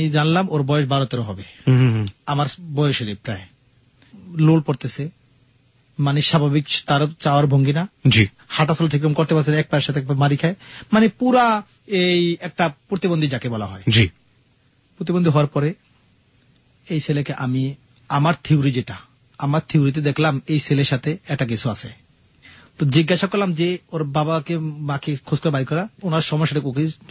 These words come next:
Speaker 1: বাচ্চা থাকতে কি অবস্থা? কয়, "না, ও প্রায় ওর পাঁচ সাত বছর বয়সের পর থেকে ওই অবস্থা।"
Speaker 2: হুম, হুম, হুম।
Speaker 1: তো এটা জন্মগত না, জন্মগত যে না, অবশ্যই এটা কিছু। আমি আমার থিওরি দেখলাম ওর সাথে খারাপ একটা জিন আছে,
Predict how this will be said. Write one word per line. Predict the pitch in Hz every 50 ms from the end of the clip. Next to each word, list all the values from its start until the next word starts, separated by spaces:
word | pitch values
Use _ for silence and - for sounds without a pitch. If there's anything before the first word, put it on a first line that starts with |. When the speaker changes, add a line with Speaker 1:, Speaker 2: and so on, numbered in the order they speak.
| - - - 170
Speaker 1:
বাচ্চা | 147 151 147 135 139 - - 165
থাকতে | - 175 160 165 - 185
কি | 170 175 190 196
অবস্থা? | 190 208 - - -
কয়, | - 147 135
"না, | 127 98 98 - _ _ _ _ _ _ _ _ _ _ _ - - - - - - _ -
ও | 175 170
প্রায় | 160 - 190 190 190
ওর | 170 165 165
পাঁচ | - - 160 147
সাত | - - 147 135
বছর | 135 143 - 170 156
বয়সের | 139 156 156 147 - 165
পর | - 190 185
থেকে | - - 139 156
ওই | 151 139
অবস্থা।" | 127 110 101 - - 101 - _ _ _ _ _ _ _ -
Speaker 2:
হুম, | 135
হুম, | 123 127 123
হুম। | 104 117 107 - - _ _ _ _
Speaker 1:
তো | - 226
এটা | 202 208 196 185 160 151 156 - - _ - - 165 - _ -
জন্মগত | 175 180 180 175 156 147 139 -
না, | 127 117 104 98 98 - _ _ _ _ _ _ _ _ _ _ _ -
জন্মগত | 180 175 185 180 185 -
যে | 196 170 165
না, | 156
অবশ্যই | 160 - 160 160 156 196 190 - - 220
এটা | 175 147
কিছু। | 147 - 120 - - 104 95 - _ _ _ _ _ _ _ _ _ _ _ _ _ - _ -
আমি | 160 160 170 185
আমার | 180 160 165 165 -
থিওরি | - 165 147 143
দেখলাম | 147 151 156 - 160 160 139 - - 147 -
ওর | 160 143
সাথে | - 143 139 151
খারাপ | - - 156 165 175 160
একটা | 151 - - 120
জিন | 113 127 117
আছে, | 113 117 - -